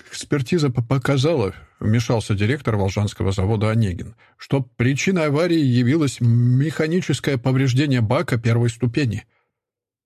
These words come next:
«Егор Петрович», к Сидорову наклонился профессорского вида сухенький старичок, чем-то смахивающий на дедушку Калинина, и зашептал на ухо. «У Онегина на заводе кто-то топливные баки режет».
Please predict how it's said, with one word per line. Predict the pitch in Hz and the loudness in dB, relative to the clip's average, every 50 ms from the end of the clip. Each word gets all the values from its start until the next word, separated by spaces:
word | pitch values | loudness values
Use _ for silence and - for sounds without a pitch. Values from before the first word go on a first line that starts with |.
| _ _ | _ _
«Егор | 110 123 156 190 202 170 127 | -2 0 2 2 0 0 0
Петрович», | 127 117 113 110 98 85 - - - - - _ _ _ _ | -2 -2 0 -2 -2 -4 -4 -8 -14 -20 -20 _ _ _ _
к | - | -14
Сидорову | - - 143 185 202 175 165 160 | -4 -2 0 2 2 2 2 0
наклонился | 143 139 131 - 123 120 123 156 151 - 131 | 0 0 0 0 0 0 0 0 -2 -4 -2
профессорского | 117 117 113 107 - 131 131 - 117 113 - - 117 101 | 0 0 0 0 0 -2 -2 0 -2 -4 -2 0 0 0
вида | 101 104 135 175 165 131 | 2 0 0 0 0 -2
сухенький | - - 165 185 - 156 147 139 - 131 | 0 -2 -2 -2 0 0 -2 0 0 -2
старичок, | 120 - - 104 101 107 107 - - 98 - - | -2 -2 -2 0 0 0 0 0 -2 -4 -4 -6
чем-то | - - 208 208 - - 165 | -4 -4 -2 -2 0 -2 -2
смахивающий | - - 143 165 156 - 143 135 131 123 - - 113 | -2 -2 -2 -2 -2 0 0 0 0 0 0 0 0
на | 104 104 101 | 0 0 0
дедушку | 92 117 131 123 117 113 - - 110 | 0 0 0 0 -2 -2 -2 -4 -2
Калинина, | - 123 123 127 120 95 90 90 117 - - - _ _ _ _ _ _ - | 0 0 0 2 0 0 -2 -4 -6 -8 -10 -14 _ _ _ _ _ _ -4
и | - 220 | -2 0
зашептал | 190 180 170 - 135 117 - - 120 131 123 | 0 0 0 0 -4 -2 -2 -2 0 0 0
на | 113 107 101 | 0 0 -2
ухо. | 92 - - - - 117 - _ _ _ _ _ _ _ _ _ _ _ _ _ - | -2 -6 -8 -10 -12 -12 -12 _ _ _ _ _ _ _ _ _ _ _ _ _ -6
«У | - 95 | -2 -2
Онегина | 95 101 101 117 170 196 170 170 160 156 - | 0 0 0 0 -2 -2 -2 -2 -2 -2 -2
на | - 143 135 | -2 0 0
заводе | 131 135 160 180 190 156 131 123 | 0 0 0 0 0 0 0 -2
кто-то | 117 - 143 135 - 135 | -2 -4 -4 -2 -2 -2
топливные | 127 - 143 135 - 143 135 127 127 123 120 | -2 -2 -4 -2 -2 -2 0 0 0 2 2
баки | 113 117 156 156 - - 107 | 0 0 -2 -2 -2 -4 -2
режет». | 101 92 95 92 - - - - - - | -2 -2 -2 -4 -6 -10 -16 -20 -20 -20